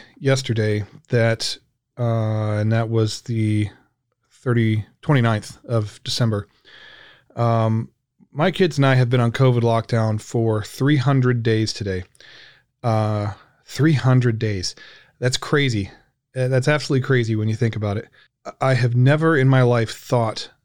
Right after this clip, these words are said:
that I would ever have to live through something like this. Not that anybody, uh, has. Um, but, you know, there are a lot of unique challenges that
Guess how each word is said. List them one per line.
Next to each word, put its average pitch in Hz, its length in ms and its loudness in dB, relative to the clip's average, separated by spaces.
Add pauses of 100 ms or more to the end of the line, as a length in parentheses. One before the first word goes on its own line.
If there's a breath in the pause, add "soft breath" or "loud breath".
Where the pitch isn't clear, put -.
(120)
that 127 160 -2
I 117 100 2
would 117 140 2
ever 117 200 0
have 113 180 -2
to 107 80 -6
live 113 220 -4
through 156 180 2
something 110 340 -2
like 107 160 -6
this. 131 380 -4
Not 107 160 -4
that 107 100 -2
anybody, 110 480 0 (500 soft breath)
uh, 107 180 -2
has. 117 420 0 (500 soft breath)
Um, 110 640 0 (460)
but, 123 280 0 (280)
you 139 140 0
know, 135 140 4
there 156 260 4
are 127 120 4
a 120 60 2
lot 117 320 0
of 127 140 0
unique 123 260 0
challenges 113 720 -2 (540)
that 120 420 -2